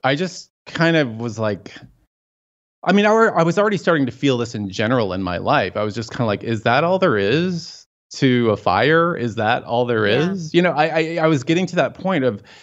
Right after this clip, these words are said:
Speaker 1: the law of diminishing returns were setting in.
Speaker 2: Mm.
Speaker 1: And I just felt like,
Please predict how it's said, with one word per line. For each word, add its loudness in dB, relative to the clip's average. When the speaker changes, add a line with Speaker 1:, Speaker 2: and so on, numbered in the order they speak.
Speaker 1:
the 0
law 4
of -4
diminishing 0
returns -2
were -4
setting 0
in. 0
Speaker 2:
Mm. -12
Speaker 1:
And 0
I 0
just -6
felt 0
like, -2